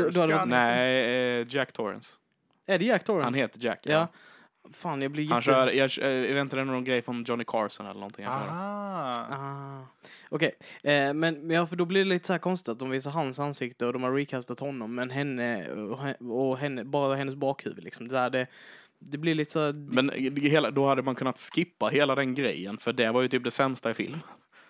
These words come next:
Speaker 2: Det var faktiskt något utav det sämsta i filmen, jag håller med.
Speaker 1: Vilket, eh,
Speaker 3: Eh,
Speaker 1: tänker du?
Speaker 3: eh, recastingen på Jack Nicholson.
Speaker 1: Ja, ja, jag satt faktiskt och hoppades på en, eh, deepfake.
Speaker 3: Alltså, det hade, jag tror det hade varit bättre,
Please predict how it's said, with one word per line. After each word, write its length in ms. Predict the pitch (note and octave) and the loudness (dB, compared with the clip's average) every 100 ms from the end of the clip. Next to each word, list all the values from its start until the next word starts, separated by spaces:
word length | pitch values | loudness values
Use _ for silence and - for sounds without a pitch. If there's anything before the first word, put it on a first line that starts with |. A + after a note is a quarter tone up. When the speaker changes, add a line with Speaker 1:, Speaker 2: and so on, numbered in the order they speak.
| - | -20
Speaker 2:
Det 160 | D3+ F#3+ | -4 0
var 160 | D#3 A#2+ | 2 2
faktiskt 260 | C3+ - | -2 -2
något 180 | C#3+ - | -4 -2
utav 200 | B2+ B2+ | -2 0
det 80 | C3+ | 0
sämsta 280 | D#3 C#3+ C#3+ | -2 -4 -6
i 20 | |
filmen, 220 | C#3 A#2+ | -4 -4
jag 80 | B2+ | -4
håller 140 | C#3 | -4
med. 120 | F3 - - | -6 -8 -6
Speaker 1:
Vilket, 340 | C#3+ - - | -4 -4 0
eh, 60 | C3+ | 0
Speaker 3:
Eh, 100 | B2+ | 2
Speaker 1:
tänker 260 | C3 B2 | 0 0
du? 100 | A#2+ | 0
Speaker 3:
eh, 180 | A#2+ B2 | 0 4
recastingen 600 | C3+ - C3+ A2+ B2 A2+ | 4 4 4 4 -2 -2
på 100 | A2+ | 0
Jack 180 | A2+ - | 0 -2
Nicholson. 440 | A2 - - F#2 B2+ | -8 -10 -10 -4 2
Speaker 1:
Ja, 200 | C#3+ D#3+ | 4 4
ja, 300 | C3 B2 C#3+ | 4 2 0
jag 320 | C#3+ A#2+ A#2 | -2 -2 -4
satt 180 | D3+ D#3 | -6 -6
faktiskt 340 | E3+ - - | -6 -8 -6
och 260 | D3 D3 C#3 - _ _ | -4 -2 -4 -10 _ _
hoppades 520 | D3 C#3+ B2+ B2+ - | -6 -4 -4 -6 -6
på 140 | - | -6
en, 320 | C3 C3 C3 | -4 -4 -4
eh, 60 | C3 B2+ B2+ B2+ B2+ B2+ B2 B2 | -2 0 2 2 2 2 0 -2
deepfake. 500 | B2+ - A#2+ A#2+ - _ _ - | -6 -6 -8 -8 -12 _ _ -4
Speaker 3:
Alltså, 200 | D3+ F3+ | 2 4
det 120 | F3+ | 8
hade, 220 | B2+ D#3 G3+ | 8 8 6
jag 200 | E3+ D3+ | 4 4
tror 160 | G#3 | 4
det 60 | F#3 | 4
hade 140 | F#3 | 4
varit 140 | E3+ C#3 | 2 2
bättre, 340 | G#2+ - | 0 0